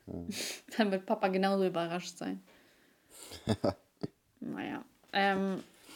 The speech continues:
Speaker 2: ja, ich hab ja auch immer noch nicht mein Geschenk von dir bekommen. Ich hoffe, ich bekomme das diese Woche.
Speaker 1: Ja.
Speaker 2: Weißt du, äh,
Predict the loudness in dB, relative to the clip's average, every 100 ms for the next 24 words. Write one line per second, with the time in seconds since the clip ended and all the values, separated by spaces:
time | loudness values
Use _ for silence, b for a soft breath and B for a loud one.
0 | B B _ _ _ _ _ -10 0 0
1 | 2 2 4 6 6 6 4 4 2 0
2 | -2 0 -2 -2 -4 -2 -2 0 0 -2
3 | -6 -2 -2 2 0 0 -6 -10 -6 -4
4 | -2 -4 -4 -6 -6 -6 -8 -6 -6 -6
5 | -10 _ -20 B B B -20 -20 -6 2
6 | 4 2 B B B 8 8 8 6 4
7 | 6 10 10